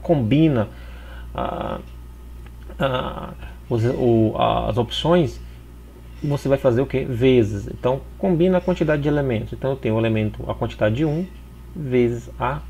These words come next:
quantidade três. Então um vezes três vai ser quanto? Vai ser três. Então a quantidade de roteiros disponíveis vai ser o quê?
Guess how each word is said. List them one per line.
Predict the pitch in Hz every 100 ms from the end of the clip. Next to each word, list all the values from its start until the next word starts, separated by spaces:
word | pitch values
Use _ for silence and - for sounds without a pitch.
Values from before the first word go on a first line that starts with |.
| -
quantidade | - 123 123 - 113 113 113 117 131 -
três. | 113 120 117 107 - - - - - - -
Então | 117 -
um | 147 139
vezes | 117 117 117 135
três | - 143 135 151
vai | 160 147
ser | - 143
quanto? | - 117 117 - 139 - - - -
Vai | 120
ser | 147
três. | - - - - - - - - - - - - - - - - -
Então | - 113 113 -
a | 123
quantidade | - 185 170 120 110 104
de | 104
roteiros | 110 110 117 107
disponíveis | 104 101 160 143 135 160 151
vai | 147
ser | 139
o | 165
quê? | 165 127